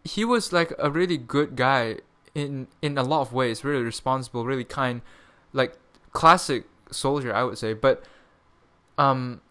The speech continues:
one of the ways which was quite interesting, I found quite interesting that he was, like, different, was that he was a team player. Like, he really cared about letting his team down and, um, you know, you know, doing the best to serve, like, the people that he was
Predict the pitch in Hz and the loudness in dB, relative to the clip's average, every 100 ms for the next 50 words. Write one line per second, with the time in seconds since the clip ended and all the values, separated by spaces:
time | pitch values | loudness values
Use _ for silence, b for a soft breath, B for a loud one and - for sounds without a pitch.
0 | - 151 226 180 147 165 156 135 131 135 | -4 0 0 0 0 2 0 -4 -6 -6
1 | 123 - 160 156 - 147 175 180 - 107 | -8 -2 -2 -2 -4 -8 -8 -10 -10 -12
2 | 104 117 _ _ 139 135 147 143 135 - | -12 -16 _ _ -4 0 0 0 -4 -2
3 | 147 147 147 - 120 110 113 135 127 - | -2 -2 -8 -10 -10 -8 -6 -4 -6 -6
4 | 120 107 113 107 190 143 110 - B B | -4 -6 -6 -6 -4 -4 -8 -10 B B
5 | B 151 156 170 156 180 180 170 - 160 | B 2 4 2 2 0 -4 -4 -4 -4
6 | 165 160 - 208 180 147 139 90 123 127 | -4 -6 -8 -8 -6 -4 -4 -2 -2 -2
7 | 160 143 196 185 - 156 147 120 113 104 | -2 0 -2 -2 -4 -4 -2 -4 -4 -6
8 | _ _ _ _ _ _ _ - 127 135 | _ _ _ _ _ _ _ -6 -4 -4
9 | 131 120 - 131 117 110 117 127 131 - | -4 -8 -10 -12 -8 -4 -4 -4 -8 -12
10 | 113 107 - b b b b 120 107 113 | -12 -12 -16 b b b b -4 -4 -4
11 | 123 117 - _ _ _ _ 135 135 131 | -6 -6 -8 _ _ _ _ -10 -8 -6
12 | 123 151 156 123 120 135 135 - 123 120 | -4 -2 -4 -6 0 0 0 -6 -8 -8
13 | 104 - - 131 131 120 107 - 123 123 | -10 -10 -4 -2 -2 -4 -6 -6 -8 -6
14 | 120 117 110 120 117 113 - | -6 -4 -6 -6 -4 -6 -8